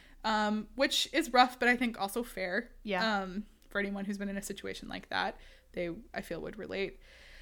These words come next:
Speaker 1: And so that's just kind of how she spends the rest of her life. I think most of it is sp-, spent painting. Um, painting was a big outlet for her, and you can look up her paintings. They're pretty unique. Um,
Speaker 2: Hmm.
Speaker 1: and so, um,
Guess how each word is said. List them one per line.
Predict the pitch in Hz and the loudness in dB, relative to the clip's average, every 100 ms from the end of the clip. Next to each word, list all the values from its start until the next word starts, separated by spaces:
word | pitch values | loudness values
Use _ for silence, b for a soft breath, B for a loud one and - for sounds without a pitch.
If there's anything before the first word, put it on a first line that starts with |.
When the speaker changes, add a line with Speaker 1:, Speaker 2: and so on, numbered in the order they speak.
| B B | B B
Speaker 1:
And | 220 254 254 | 0 2 4
so | |
that's | 311 330 | 4 2
just | 359 339 | 0 -2
kind | 247 277 | 0 0
of | |
how | 262 247 | 0 -2
she | - 240 240 | -2 0 0
spends | 214 - 190 202 | -2 -6 -6 -4
the | |
rest | 202 - | -6 -6
of | |
her | 226 | -6
life. | 220 240 247 | 0 2 2
I | |
think | 226 220 | 0 0
most | 208 196 214 | 0 -2 -4
of | 196 | -4
it | 185 | -4
is | - | -6
sp-, | - 190 - - | -10 -10 -12 -16
spent | - 175 - | -12 -12 -12
painting. | - 190 185 202 - - 208 - - | -12 -12 -10 -8 -8 -6 -8 -8 -8
Um, | - - 214 | -8 -8 -12
painting | - 170 - | -10 -10 -10
was | 190 | -10
a | 196 | -10
big | 156 180 | -8 -8
outlet | - - | -8 -8
for | - | -10
her, | 196 175 | -6 -4
and | 202 | -4
you | |
can | 226 214 | -2 -2
look | 196 | -2
up | 180 | -6
her | 180 | -10
paintings. | - 175 170 - | -12 -10 -12 -8
They're | 294 | -2
pretty | 262 320 285 | 2 4 2
unique. | 196 202 180 - B B B - | 2 -2 -8 -12 B B B -4
Um, | 180 156 90 - | 0 0 0 -6
Speaker 2:
Hmm. | 359 285 - | -8 -8 -6
Speaker 1:
and | - 208 165 151 - - B B B B B B B - | 0 2 2 0 -6 -12 B B B B B B B -6
so, | - 254 247 247 247 B B B B | 4 8 8 8 8 B B B B
um, | - 220 208 190 185 220 | 0 2 4 4 2 -6